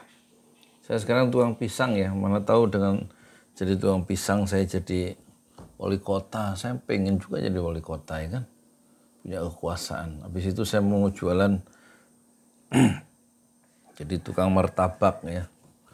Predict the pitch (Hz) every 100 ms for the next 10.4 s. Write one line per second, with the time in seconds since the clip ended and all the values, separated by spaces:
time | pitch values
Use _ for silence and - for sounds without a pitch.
0 | - - - _ - 85 85 90 - 107
1 | 104 104 101 87 80 - - - 87 85
2 | 85 87 87 87 87 85 82 80 87 87
3 | 85 101 - _ - - - _ _ _
4 | 69 71 82 87 104 98 82 - _ _
5 | _ _ _ _ _ - - - - -
6 | 87 82 90 92 85 85 80 87 87 -
7 | - _ - _ _ _ _ - _ _
8 | - 80 - 87 85 82 - 85 - 87
9 | 78 80 - _ - 143 104 98 85 -
10 | _ - - 107